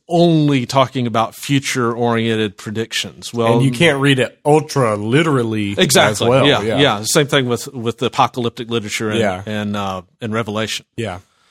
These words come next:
Speaker 1: Uh, so you read it the way they would have read it. And that, that's really helpful for all the Bible because,
Speaker 2: Mm-hmm.
Speaker 1: uh, we want to read it as if it was written yesterday.
Speaker 2: Yeah.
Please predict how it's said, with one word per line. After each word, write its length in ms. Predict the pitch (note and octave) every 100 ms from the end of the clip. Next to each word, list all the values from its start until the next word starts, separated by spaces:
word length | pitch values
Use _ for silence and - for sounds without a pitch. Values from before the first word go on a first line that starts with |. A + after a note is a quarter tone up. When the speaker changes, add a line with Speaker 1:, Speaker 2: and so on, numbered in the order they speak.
| _ _ -
Speaker 1:
Uh, 260 | A2 G#2+
so 480 | G#2+ D#3 C#3+ C3+ C3+ _
you 340 | C3 D#3+ B3
read 240 | G#3 E3+ B2+
it 260 | A#2 - _
the 180 | B2 C3
way 560 | B2+ C3 B2 A#2+ A#2 - _
they 300 | G#2 C#3+ D3+
would 200 | C#3+ C3+
have 140 | A#2
read 200 | A#2 A#2
it. 180 | F2 _ _ _ _ _ _ _
And 240 | B2+ B2
that, 200 | C3 D#3+ E3+
that's 320 | C#3+ F#3 -
really 200 | C#4+ D#3
helpful 420 | - E3+ - C3
for 200 | A2+ B2
all 260 | - C3+ C#3+
the 100 | C3
Bible 340 | G#2+ G2 G2 G2+
because, 680 | A2 G#2 A2+ A2 G#2 - - -
Speaker 2:
Mm-hmm. 40 |
Speaker 1:
uh, 160 | A#2 A2+
we 140 | A#2+
want 180 | A3+ A3
to 40 | D3+
read 220 | C#3 C3+
it 100 | B2
as 200 | B2 A#2+
if 140 | C3+
it 40 | C3
was 200 | A2 G2
written 220 | A#2 G#2
yesterday. 680 | A#2 C#3 - G2 F2 D2 D#2+
Speaker 2:
Yeah. 280 | G#2+ G2+